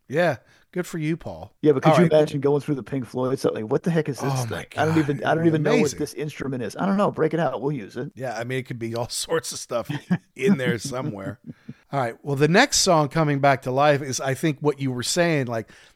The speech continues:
Speaker 1: this is Gilmour coming out of the fog of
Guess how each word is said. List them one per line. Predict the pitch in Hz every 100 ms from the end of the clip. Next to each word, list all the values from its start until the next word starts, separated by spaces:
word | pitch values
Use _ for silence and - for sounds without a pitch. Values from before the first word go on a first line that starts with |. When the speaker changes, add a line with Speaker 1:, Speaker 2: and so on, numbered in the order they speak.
| -
Speaker 1:
this | 156 156
is | 131
Gilmour | 151 156 147 139 131
coming | - 160 143 139
out | 143 143 135
of |
the | 117
fog | - 156 143 139 127
of | 120 107